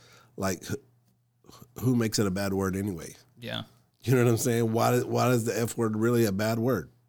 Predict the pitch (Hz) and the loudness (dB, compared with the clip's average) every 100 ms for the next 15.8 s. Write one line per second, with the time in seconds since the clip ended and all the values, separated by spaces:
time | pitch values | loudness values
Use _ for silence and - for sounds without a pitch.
0 | - 110 - - - 104 120 127 120 127 | -12 -8 -8 -10 -10 -4 0 0 0 0
1 | 101 87 80 78 67 - _ _ 113 175 | 0 -4 -8 -12 -18 -20 _ _ -20 -8
2 | - 135 131 117 107 104 110 107 107 104 | 0 0 2 0 0 0 0 0 -2 -2
3 | 101 98 95 95 98 117 110 98 95 98 | -4 -4 -4 -4 -2 0 0 -2 -4 -4
4 | 107 98 92 117 104 92 85 90 90 90 | -4 -6 -2 -2 -2 -4 -8 -10 -10 -8
5 | 107 104 98 - - - - 92 92 90 | -4 -2 -4 -8 -16 -20 -14 -8 -6 -4
6 | - 101 95 - - _ 107 104 98 101 | -2 -2 -2 -8 -20 _ -2 -2 -2 -4
7 | 90 127 110 95 104 107 95 95 - - | -2 0 0 -2 -2 -2 -2 -4 -10 -20
8 | _ _ _ 107 98 - - 113 104 117 | _ _ _ -8 -8 -10 -6 -4 -2 0
9 | 101 92 90 85 131 135 110 95 92 92 | -2 -2 -6 -2 0 2 2 0 -4 -4
10 | 95 95 95 92 - 98 92 - - 123 | -4 -4 -4 -6 -4 -4 -6 -10 -2 2
11 | 135 110 101 110 - 95 - 95 95 113 | 4 2 0 -4 -4 -2 -2 -2 0 0
12 | 107 101 101 98 107 101 98 - 95 98 | 0 -2 -6 -4 -4 -2 -2 -2 -2 -2
13 | 107 101 101 90 92 110 101 92 110 107 | -2 -2 -4 -4 -4 -4 -4 -6 -6 -6
14 | - 110 101 104 101 104 - 127 107 101 | -4 -4 -2 -2 -2 -4 -2 -2 0 0
15 | 95 98 101 107 107 - 107 98 | 0 0 0 -2 0 0 -2 -4